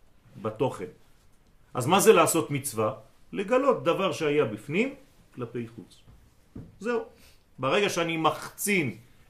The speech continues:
את הפוטנציאל שגנוז בתוכי, אז אני מקיים את המצווה, ואז דרך הדבר הזה, מה גיליתי בעצם?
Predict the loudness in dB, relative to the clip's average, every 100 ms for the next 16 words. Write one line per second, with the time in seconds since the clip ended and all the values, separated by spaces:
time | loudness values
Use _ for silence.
0 | -6 -4 0 0 2 2 2 0 2 2
1 | -2 -2 0 0 -2 -2 -4 -6 -8 -6
2 | -4 -4 -6 -16 _ _ _ -20 _ _
3 | -20 _ _ _ -8 -6 -4 -4 -4 -4
4 | -2 0 0 -4 -6 -8 -10 -12 -4 -2
5 | -2 -4 -2 2 2 2 0 4 6 6
6 | 2 -2 -2 0 -2 -4 -4 -2 0 0
7 | 0 0 0 -2 -4 -6 -6 -6 -8